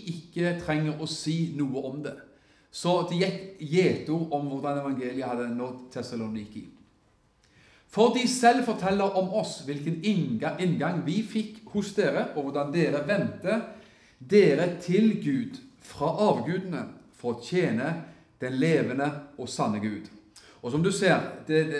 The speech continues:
det er jo visse ting som er strekt under her da, og det er jo, eh, det er ikke Paul som strekt under, altså, det, den jobben gjorde jeg. Og det er jo fordi at jeg selvfølgelig vil understreke det og, og vektlegge akkurat de tingene, naturligvis.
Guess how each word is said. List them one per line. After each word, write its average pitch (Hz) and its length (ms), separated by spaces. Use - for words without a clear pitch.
det 156 80
er 160 140
jo 175 100
visse 165 240
ting 170 160
som 165 140
er 151 80
strekt 156 400
under 180 240
her 120 100
da, 110 80
og 113 160
det 135 120
er 127 40
jo, 139 240
eh, 120 240
det 127 120
er 127 100
ikke - 220
Paul 143 200
som 131 160
strekt 127 300
under, 131 220
altså, 113 180
det, 127 120
den 135 180
jobben 123 240
gjorde 110 220
jeg. 104 60
Og 131 80
det 156 80
er 175 60
jo 170 80
fordi 160 240
at 151 60
jeg 147 260
selvfølgelig 139 500
vil 135 180
understreke 147 500
det 160 140
og, 135 220
og 131 120
vektlegge 123 440
akkurat 117 340
de 101 80
tingene, 95 340
naturligvis. 92 680